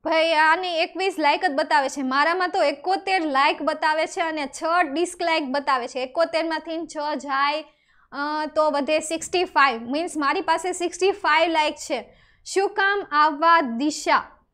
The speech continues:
<clears throat> હાય દી, સ્ટાન્ડર્ડ નવનું લાઈવ લેક્ચર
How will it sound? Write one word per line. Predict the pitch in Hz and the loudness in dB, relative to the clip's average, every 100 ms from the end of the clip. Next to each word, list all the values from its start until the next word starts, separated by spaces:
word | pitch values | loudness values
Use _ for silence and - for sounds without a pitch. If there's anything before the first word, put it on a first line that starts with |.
| _ _ _ - | _ _ _ -18
<clears throat> | - 302 220 - _ _ _ _ _ _ _ _ _ _ _ _ | -6 -6 -6 -12 _ _ _ _ _ _ _ _ _ _ _ _
હાય | 330 359 | 6 6
દી, | 349 392 427 - | 6 0 -4 -2
સ્ટાન્ડર્ડ | - 311 359 415 | 2 2 4 0
નવનું | 330 339 370 370 | 0 -2 -2 -2
લાઈવ | 294 269 311 359 | 4 6 6 4
લેક્ચર | 339 339 359 349 | 2 0 -2 -4